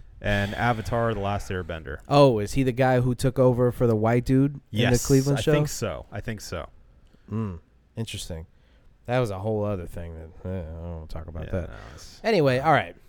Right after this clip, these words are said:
Speaker 2: This movie obviously is just, it's gonna be something that I, I, I, honestly, dude, I'm, I saw this list and I was just confused. I wasn't even angry.
Speaker 1: <laughs>
Speaker 2: I was just confused
Speaker 1: Yeah.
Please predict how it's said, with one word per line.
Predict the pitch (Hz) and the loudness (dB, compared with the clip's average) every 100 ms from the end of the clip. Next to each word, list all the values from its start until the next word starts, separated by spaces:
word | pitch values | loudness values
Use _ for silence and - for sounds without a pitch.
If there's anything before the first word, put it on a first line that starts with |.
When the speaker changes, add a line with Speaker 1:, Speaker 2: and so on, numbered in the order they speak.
| - - - _ _ _ _ _ _ _ _ _ - - | -20 -20 -20 _ _ _ _ _ _ _ _ _ -16 4
Speaker 2:
This | 147 139 127 | 4 4 2
movie | 156 147 131 120 117 | 4 4 4 0 0
obviously | 117 120 117 - 117 107 98 | 0 2 0 -2 -2 -2 -2
is | 95 92 | -4 -6
just, | 98 101 98 - - | -2 -2 -2 -8 -6
it's | 117 - | -6 -2
gonna | 127 113 | -2 0
be | 101 107 | -2 -2
something | - 113 107 104 | -2 -2 -2 -4
that | 95 92 92 - - _ _ _ _ _ _ _ _ _ _ _ _ _ _ _ - | -4 -6 -8 -10 -20 _ _ _ _ _ _ _ _ _ _ _ _ _ _ _ -10
I, | 139 | -2
I, | 156 165 - | 0 0 0
I, | 139 - 131 | -2 0 -2
honestly, | 135 123 117 101 | -2 -2 -4 -6
dude, | 107 107 - | -6 -6 -6
I'm, | 110 110 110 - | -6 -4 -8 -6
I | 107 110 | -4 -4
saw | - 117 113 | -2 -2 0
this | 110 113 | -2 -4
list | 110 - - - | -6 -6 -12 -12
and | 110 104 | -10 -6
I | 107 | -6
was | 98 | -4
just | 123 - | -6 -6
confused. | 107 - 113 95 107 | -10 -8 -8 -6 -6
I | |
wasn't | 123 147 170 | -2 -2 -2
even | 143 123 - | -6 -8 -8
angry. | 113 120 135 147 160 - 139 - | -10 -6 -4 -4 -6 2 4 4
Speaker 1:
<laughs> | - - | -2 -2
Speaker 2:
I | 117 | 2
was | 151 - | 2 4
just | 143 - | 0 0
confused | 117 - 127 117 92 - - - - - - | -4 -2 -2 -2 -4 -10 -16 -20 -20 -20 -20
Speaker 1:
Yeah. | - | -6